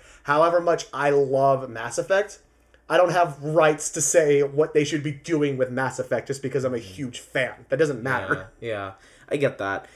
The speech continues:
Speaker 2: Could you give me, like, a tangible example of, like, some, like, one of the things that they're changing? I guess I just don't, I'm not as familiar with, like, the problematic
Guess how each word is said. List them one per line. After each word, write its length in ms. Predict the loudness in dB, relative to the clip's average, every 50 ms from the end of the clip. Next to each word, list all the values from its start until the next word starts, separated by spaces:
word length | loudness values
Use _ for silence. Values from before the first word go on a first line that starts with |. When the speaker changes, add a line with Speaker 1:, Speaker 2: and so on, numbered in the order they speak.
| -14 -8
Speaker 2:
Could 180 | -6 -6 -4 -4
you 60 | -6
give 100 | -6 -6
me, 140 | -6 -4 -4
like, 140 | -4 -2 -2
a 60 | -4
tangible 400 | -4 -4 -6 -6 -6 -6 -6 -6
example 480 | -6 -6 -8 -8 -8 -8 -8 -8 -8 -8 -8
of, 80 | -8
like, 200 | -8 -10 -10 -10
some, 220 | -10 -10 -10 -10 -10 -10
like, 200 | -12 -12 -10 -10
one 120 | -8 -8
of 120 | -6 -6 -6
the 60 | -8
things 220 | -8 -10 -12 -12 -14
that 80 | -14
they're 120 | -14 -14 -14
changing? 760 | -14 -12 -12 -10 -10 -10 -12 -10 -6 -4 -4 -4 -4 -8 -8 -6
I 60 | -4 0
guess 160 | 0 2 0
I 60 | 0
just 200 | -2 -4 -4 0
don't, 320 | 0 2 2 2 -2 -4 -6 _
I'm 100 | -6 -2
not 180 | 0 0 0 0
as 220 | -2 -2 -2 -2 -4
familiar 580 | -8 -8 -8 -6 -4 -4 -4 -4 -4 -4 -4
with, 180 | -4 -6 -8 -8
like, 220 | -6 -8 -8 -10 _ _ _ _ _ _ _ -4
the 80 | -4 -4
problematic 800 | -4 -6 -16 -10 -6 -4 -4 -4 -4 -6 -8 -8 -10 -12 -14